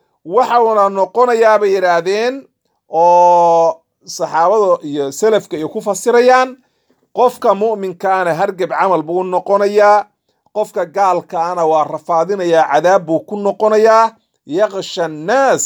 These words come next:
haadaa cadaabun aliim." Taas ayaa la tilmaamayaa marka, waa cadaab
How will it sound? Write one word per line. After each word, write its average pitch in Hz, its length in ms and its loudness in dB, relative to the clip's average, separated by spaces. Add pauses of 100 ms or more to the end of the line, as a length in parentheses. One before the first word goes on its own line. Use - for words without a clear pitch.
(400)
haadaa 170 640 2
cadaabun 156 640 0 (120)
aliim." 147 420 -6 (420)
Taas 185 280 2
ayaa 170 200 0
la 151 100 -2
tilmaamayaa 147 540 -4
marka, 127 260 -10
waa 127 200 -4
cadaab 165 280 0